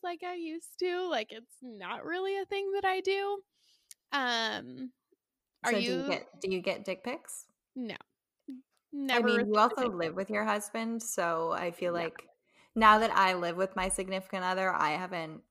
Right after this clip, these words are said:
Speaker 2: gotten any pictures and he hasn't gotten any <laughs> pictures, so, like, I get
Speaker 1: Yeah.
Speaker 2: it. But, and you guys have lived together for quite a while.
Speaker 1: Yeah. Well, I always feel weird too, like, when I do go take, to, like, take a sexy photo or whatever,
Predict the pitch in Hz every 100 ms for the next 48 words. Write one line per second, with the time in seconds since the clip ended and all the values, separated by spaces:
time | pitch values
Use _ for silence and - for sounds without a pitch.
0 | - 190 151 147 156 147 156 170 165 -
1 | 160 185 185 156 170 170 170 156 147 131
2 | 127 139 151 208 226 - 226 226 247 220
3 | - 170 160 165 277 247 226 - - -
4 | - 196 160 135 - 180 185 185 170 170
5 | - 131 147 151 - - - - - -
6 | - - - - - - - 247 247 -
7 | - 254 359 311 370 508 571 - 370 370
8 | 262 247 240 262 233 - 233 226 240 233
9 | 214 240 233 220 220 202 214 208 220 240
10 | 233 240 - - _ _ _ - 262 226
11 | 220 - 214 233 - 226 - 226 214 208
12 | 208 220 220 226 233 226 254 262